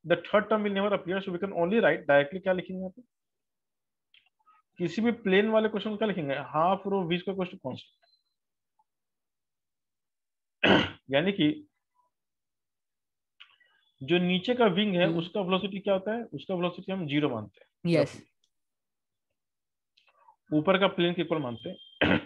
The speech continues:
Speaker 1: <clears throat> इसलिए पी वन plus zero equals to P two plus का लिखेंगे, half rho <clears throat> वीपी स्क्वायर, और इसलिए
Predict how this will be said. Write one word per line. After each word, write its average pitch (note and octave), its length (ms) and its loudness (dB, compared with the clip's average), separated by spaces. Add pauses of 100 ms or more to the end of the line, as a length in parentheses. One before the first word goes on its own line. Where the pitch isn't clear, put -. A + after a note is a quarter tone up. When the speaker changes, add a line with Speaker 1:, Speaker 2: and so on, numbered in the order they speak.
(160)
Speaker 1:
<clears throat> - 100 -20
इसलिए E3 400 0 (880)
पी D#3+ 240 6
वन G#3 220 2
plus G3 320 -2
zero E3 320 2 (180)
equals D3+ 320 -4
to E3+ 80 -4 (140)
P D#3+ 180 -4 (100)
two G#3+ 100 -4
plus F3+ 260 -6
का F3+ 100 -4
लिखेंगे, F3+ 300 -10 (680)
half E3 500 -2
rho D#3 180 -2 (1600)
<clears throat> C#3+ 440 0
वीपी D3+ 280 4
स्क्वायर, - 380 -6 (100)
और C#3+ 100 -2
इसलिए E3 260 -4